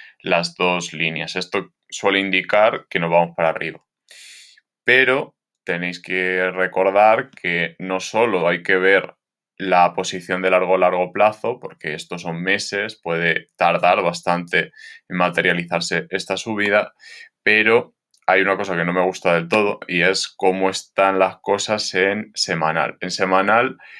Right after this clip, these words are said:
nos indica la tendencia que puede seguir habiendo una pequeña corrección en, en semanal. Puede que vengan meses un poco más turbios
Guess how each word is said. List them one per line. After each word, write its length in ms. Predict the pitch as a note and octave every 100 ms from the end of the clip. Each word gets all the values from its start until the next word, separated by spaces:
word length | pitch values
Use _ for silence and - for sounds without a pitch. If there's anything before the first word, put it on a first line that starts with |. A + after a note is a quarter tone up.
| - - _
nos 240 | G2 F#2+
indica 640 | G2 F#2 G2 G#2 - A2+ B2+
la 220 | A2+ F2
tendencia 640 | F#2+ F#2+ G#2 G#2+ A2+ A2+ B2+
que 120 | F2+
puede 340 | F2 G2 G#2
seguir 720 | G#2 - F#2 F#2 A#2 C#3 F2 -
habiendo 640 | - F2+ F#2 F#2 F2 E2 - _
una 240 | F#2+ F#2
pequeña 340 | F2+ F2+ F2+ F2
corrección 720 | F2 E2 E2+ G#2 A2+ F2+ - _ _ _
en, 640 | - E2+ D#2+ D#2 D#2 D2 - _
en 180 | F#2 F2
semanal. 680 | - E2+ E2 E2+ F2 D#2 E2
Puede 320 | - F2 F2
que 200 | E2+ F2
vengan 540 | F2 F2 F2 F2 E2+ F2
meses 400 | F2 F2 F#2 E2+
un 120 | F2
poco 280 | F#2 F2 F2
más 280 | E2+ E2+ -
turbios 640 | A#2 A2+ A2+ A2+ A2+ -